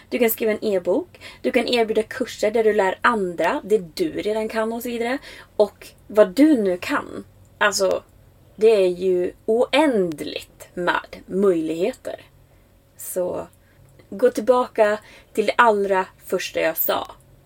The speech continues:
Vad tycker du är kul? Vad är du bra på?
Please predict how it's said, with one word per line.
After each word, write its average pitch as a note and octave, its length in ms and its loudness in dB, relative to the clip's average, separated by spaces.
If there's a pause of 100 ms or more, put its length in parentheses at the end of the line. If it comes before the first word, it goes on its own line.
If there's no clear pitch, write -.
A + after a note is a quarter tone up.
(640)
Vad A3 800 8 (640)
tycker G3+ 220 0
du F3+ 100 4
är E3+ 60 -8
kul? - 400 -10 (600)
Vad A#3 320 8
är A3 40 10
du G#3 80 8
bra F3+ 360 2
på? - 220 -12